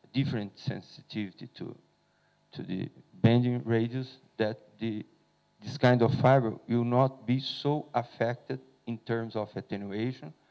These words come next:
as the conventional fiber. Then in this case, uh, could have, uh, we can, we can have an, uh, ambient with bending rate, uh, lesser than thirty millimeters.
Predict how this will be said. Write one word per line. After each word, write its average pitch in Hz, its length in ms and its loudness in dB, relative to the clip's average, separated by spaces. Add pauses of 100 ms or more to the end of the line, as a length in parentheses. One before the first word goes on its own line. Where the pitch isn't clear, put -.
(220)
as 117 360 -2 (120)
the 123 200 -6 (920)
conventional 117 520 -4
fiber. - 440 -8 (480)
Then 107 180 -6
in 107 180 -12
this 131 220 -2
case, 135 400 -2 (1200)
uh, 98 180 -10 (100)
could 123 220 -8 (140)
have, 110 260 -2 (340)
uh, 104 260 -8 (380)
we 98 120 -8
can, 101 320 -10
we - 200 -16
can 104 120 -8
have 104 300 -6
an, 101 220 -10 (440)
uh, 82 40 -16 (340)
ambient 135 440 -2 (460)
with 113 180 -2 (360)
bending 117 540 -2
rate, 113 400 -4 (500)
uh, 101 260 -6
lesser 110 520 -2
than 107 240 -8
thirty 110 360 -8
millimeters. 107 720 -12